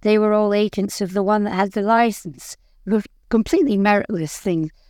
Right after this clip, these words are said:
But he's been to jail for contempt of court. There was a serious crime prevention order against him.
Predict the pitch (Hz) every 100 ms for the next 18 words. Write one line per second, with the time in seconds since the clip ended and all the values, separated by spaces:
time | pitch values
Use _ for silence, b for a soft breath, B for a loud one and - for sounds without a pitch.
0 | _ - 233 - _ - 247 233 311 359
1 | 392 330 - 208 175 170 185 - 196 -
2 | 202 - 214 269 190 - 226 262 208 175
3 | 190 - 262 233 202 - 208 196 180 180
4 | 214 226 - 190 180 170 170 170 180 185
5 | - 214 226